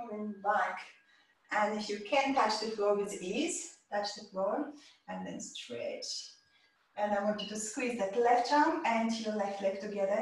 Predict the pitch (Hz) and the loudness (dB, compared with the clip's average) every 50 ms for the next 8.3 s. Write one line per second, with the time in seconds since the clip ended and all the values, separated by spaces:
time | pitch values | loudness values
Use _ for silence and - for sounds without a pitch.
0 | 233 214 220 220 214 202 196 202 196 190 190 190 185 190 190 190 190 - - 226 | 0 -2 -4 -6 -6 -6 -6 -6 -4 -4 -4 -6 -4 -4 -4 -4 -4 -4 -4 -4
1 | 226 247 254 294 285 - - - - - - _ _ - 196 196 - - - 240 | -2 -2 0 -2 -2 -4 -8 -16 -18 -20 -20 _ _ -20 -20 -18 -16 -10 -8 -6
2 | 226 226 226 233 240 233 233 - - 240 233 226 226 233 226 226 - - - - | -6 -6 -6 -4 -6 -6 -6 -6 -6 -4 -2 0 0 0 0 -2 -4 -8 -10 -12
3 | - _ _ _ _ _ _ _ _ _ _ _ _ _ _ _ _ _ _ _ | -18 _ _ _ _ _ _ _ _ _ _ _ _ _ _ _ _ _ _ _
4 | - 233 233 240 233 240 240 - 277 254 254 262 277 262 254 277 269 254 247 247 | -4 0 2 4 4 4 4 2 2 0 2 2 0 0 0 -2 -2 0 -2 -2
5 | 247 240 269 285 294 311 311 339 359 330 - - - _ _ _ _ _ _ _ | 0 0 2 4 4 4 4 2 0 -4 -6 -10 -16 _ _ _ _ _ _ _
6 | _ _ 233 202 208 233 220 - - - 277 247 240 240 233 240 240 233 233 226 | _ _ -6 -4 -4 -2 -4 -4 -4 -2 0 2 2 2 0 0 0 0 0 -2
7 | 226 220 233 226 226 226 226 226 226 214 214 208 202 185 - - - - - - | 0 0 2 2 4 4 2 2 0 -2 -4 -4 -4 -6 -6 -6 -6 -6 -6 -8
8 | - - - - - - | -10 -12 -14 -16 -16 -18